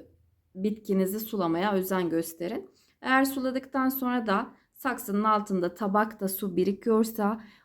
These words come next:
onu mutlaka ama mutlaka döküyoruz. Çünkü o da saksının, e, altındaki kalan sular, e, bitkinin kökünün çürümesine neden olacaktır. Bitkiyi kaybetmemize neden olacaktır çiçeğimizi.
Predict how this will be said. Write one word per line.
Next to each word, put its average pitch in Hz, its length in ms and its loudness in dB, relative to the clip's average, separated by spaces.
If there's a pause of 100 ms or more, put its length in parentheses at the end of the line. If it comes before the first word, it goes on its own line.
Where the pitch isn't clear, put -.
(120)
onu 220 240 0
mutlaka 220 560 2
ama 185 280 2
mutlaka 220 680 0
döküyoruz. 220 640 2 (300)
Çünkü 214 340 -4
o 226 220 4
da 185 220 4
saksının, 214 840 0 (440)
e, 180 280 0
altındaki 196 680 2
kalan 202 340 4
sular, 196 480 0 (120)
e, 175 400 0 (340)
bitkinin 226 1000 -2
kökünün 220 560 2
çürümesine 208 640 2
neden 160 220 2
olacaktır. 165 680 0
Bitkiyi 202 380 -6
kaybetmemize 185 760 -2
neden 165 240 0
olacaktır 160 560 -2
çiçeğimizi. 170 720 -6